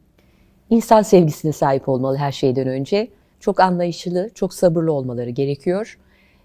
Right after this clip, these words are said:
Empati duygularının çok gelişmiş olması gerekiyor. İnsan sevgisi varsa ve sabırlıysalar zaten eğitimleri boyunca empati de otomatikman, e, gelişecektir.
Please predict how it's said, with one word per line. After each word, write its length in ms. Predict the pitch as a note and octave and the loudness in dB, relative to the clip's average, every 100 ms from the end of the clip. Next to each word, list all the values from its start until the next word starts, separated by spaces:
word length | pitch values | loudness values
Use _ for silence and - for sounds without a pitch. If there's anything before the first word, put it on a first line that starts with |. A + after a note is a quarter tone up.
| _ _ F#3 | _ _ -2
Empati 520 | G3 G3+ G#3 A#3+ F#3 | 0 0 0 0 0
duygularının 680 | D#3+ D3 D3 D3 D#3+ A3+ - _ | 2 0 0 0 0 -4 -6 _
çok 220 | A3 - | 0 0
gelişmiş 420 | D#3+ C#3+ - - | -2 -4 -10 -6
olması 380 | C#3 B2 A#2+ C3 | -6 -6 -10 -8
gerekiyor. 600 | B2 A2+ - G#2+ A2 _ _ _ _ - | -6 -6 -8 -12 -12 _ _ _ _ -2
İnsan 380 | G#3+ G#3+ C4 B3+ | -2 -2 -4 -2
sevgisi 600 | A#3 A3 G#3+ G#3 A#3 A3 | 0 0 -2 -4 -2 2
varsa 540 | A#3 A3+ - E3+ A#3 - | 2 2 0 0 0 -6
ve 80 | F3 | -4
sabırlıysalar 880 | F#3+ F#3 G#3 G3+ G#3 - D3+ F#3+ | 0 2 2 2 -4 -4 -4 -4
zaten 560 | F3+ F#3 F#3+ G3+ G3 G#3 - | -2 -2 0 -2 -4 -8 -8
eğitimleri 680 | E3+ E3+ - F#3+ G3 G3+ G3 | -4 -4 -2 0 0 -2 -2
boyunca 380 | D#3+ D#3+ E3 F#3+ | -2 -4 -6 -4
empati 440 | F3+ F#3 F3+ E3+ | -4 -4 -6 -4
de 220 | G#3 C4+ - - | -4 -4 -10 -14
otomatikman, 720 | F#3+ F#3+ F3+ - G3 G#3 B3+ _ - | -8 -6 -6 -6 -8 -6 -8 _ -12
e, 380 | F3 E3+ E3 E3 | -6 -4 -4 -2
gelişecektir. 880 | E3 F3+ E3 E3 E3 D3+ - G#3+ - | 2 2 2 -2 -2 -2 -4 -6 -8